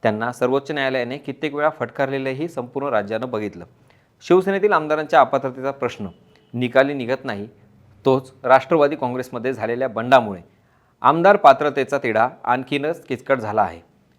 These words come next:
आणि राहुल नार्वेकरांसमोर आणखीन प्रश्न निर्माण झाले आणि त्यांच्या कामाचा ताणही वाढला. एकंदरीतच काय, तर जो परिवार राजकारणात एकसंघ आहे त्या परिवाराचे उदाहरण देऊन राजकारण आणि कुटुंब कसं सांभाळायचं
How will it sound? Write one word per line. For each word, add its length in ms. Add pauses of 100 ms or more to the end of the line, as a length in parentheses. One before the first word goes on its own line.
(120)
आणि 200
राहुल 220
नार्वेकरांसमोर 840
आणखीन 320
प्रश्न 240
निर्माण 360
झाले 220 (520)
आणि 140
त्यांच्या 240
कामाचा 400
ताणही 400
वाढला. 300 (520)
एकंदरीतच 640
काय, 260 (300)
तर 60
जो 200
परिवार 400
राजकारणात 440 (100)
एकसंघ 360
आहे 220 (340)
त्या 80
परिवाराचे 540
उदाहरण 440
देऊन 200 (240)
राजकारण 500
आणि 160
कुटुंब 400
कसं 280
सांभाळायचं 520